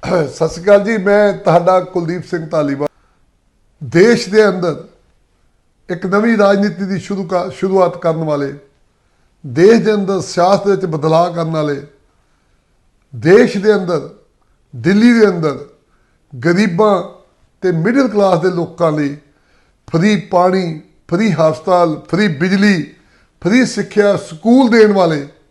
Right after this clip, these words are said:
ਸ਼੍ਰੀ ਅਰਵਿੰਦ ਕੇਜਰੀਵਾਲ ਜੀ, ਜਿਨ੍ਹਾਂ ਦਾ ਸੁਪਨਾ ਸੀਗਾ ਕਿ ਪੂਰੇ ਦੇਸ਼ ਨੂੰ ਇਹ ਬੁਨਿਆਦੀ ਚੀਜ਼ਾਂ ਜੋ ਹੈ ਉਹ ਫ੍ਰੀ ਦਿੱਤੀਆਂ ਜਾਣ, ਕਿਉਂਕਿ ਲੋਕ ਟੈਕਸ ਭਰਤੇ ਹੈ। ਉਹ ਟੈਕਸ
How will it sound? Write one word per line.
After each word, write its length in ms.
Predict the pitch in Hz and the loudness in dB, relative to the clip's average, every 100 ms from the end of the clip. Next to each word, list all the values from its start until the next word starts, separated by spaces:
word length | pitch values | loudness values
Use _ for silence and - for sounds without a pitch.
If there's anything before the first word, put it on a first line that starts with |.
| _ _ _ _ _ _ _ _ _ _ _ | _ _ _ _ _ _ _ _ _ _ _
ਸ਼੍ਰੀ 380 | - 190 202 196 | -6 -2 2 2
ਅਰਵਿੰਦ 280 | 185 185 | 2 0
ਕੇਜਰੀਵਾਲ 560 | 175 185 180 175 165 147 | -2 -2 -2 0 -2 -2
ਜੀ, 280 | 139 139 143 _ _ _ _ _ - | -4 -8 -10 _ _ _ _ _ -12
ਜਿਨ੍ਹਾਂ 300 | 120 175 190 | -6 -2 -2
ਦਾ 80 | 180 | -2
ਸੁਪਨਾ 440 | - 175 185 185 | -4 -6 -4 -4
ਸੀਗਾ 480 | 139 151 160 175 - _ _ _ _ - | -4 -4 -6 -6 -10 _ _ _ _ -8
ਕਿ 100 | 170 | -8
ਪੂਰੇ 440 | 165 180 208 202 | -8 -6 2 2
ਦੇਸ਼ 560 | 160 120 165 233 233 196 | 2 0 2 2 2 -2
ਨੂੰ 280 | 196 156 - _ _ _ 190 | -4 -4 -8 _ _ _ 0
ਇਹ 120 | 185 | 0
ਬੁਨਿਆਦੀ 840 | 147 170 165 180 165 202 180 135 - _ _ _ _ | 0 -2 0 0 0 -2 -2 -6 -16 _ _ _ _
ਚੀਜ਼ਾਂ 340 | 190 160 185 | -6 -2 0
ਜੋ 200 | 165 160 | 0 -2
ਹੈ 40 | 156 | -6
ਉਹ 100 | 156 | -6
ਫ੍ਰੀ 260 | 165 190 | -4 -4
ਦਿੱਤੀਆਂ 360 | 156 151 160 156 | -4 -6 -4 -4
ਜਾਣ, 240 | 139 151 180 - _ _ _ - | -4 -6 -8 -16 _ _ _ -8
ਕਿਉਂਕਿ 200 | 165 165 | -6 -4
ਲੋਕ 400 | 156 170 180 - | -2 0 0 -2
ਟੈਕਸ 240 | 180 185 165 | -8 -8 -10
ਭਰਤੇ 340 | 151 - 143 | -10 -6 -8
ਹੈ। 260 | 131 127 - _ _ _ _ | -6 -10 -20 _ _ _ _
ਉਹ 120 | 151 165 | -8 -4
ਟੈਕਸ 260 | 185 185 | -4 -6